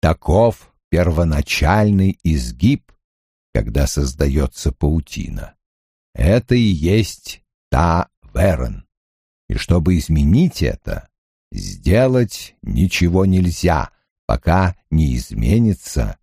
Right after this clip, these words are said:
сам узор. Паутина — та Марл Айлен, так называется это сплетение,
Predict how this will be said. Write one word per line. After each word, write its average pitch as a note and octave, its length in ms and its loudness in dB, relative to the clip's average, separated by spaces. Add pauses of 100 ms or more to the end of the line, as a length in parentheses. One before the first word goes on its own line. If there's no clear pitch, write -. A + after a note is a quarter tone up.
(200)
сам G2 600 0
узор. F2 600 0 (960)
Паутина — E2+ 920 0 (580)
та G2+ 600 2
Марл G2+ 840 0
Айлен, D2 680 -2 (360)
так F#2+ 260 0
называется D2 680 -2
это C2 220 -2
сплетение, - 760 -4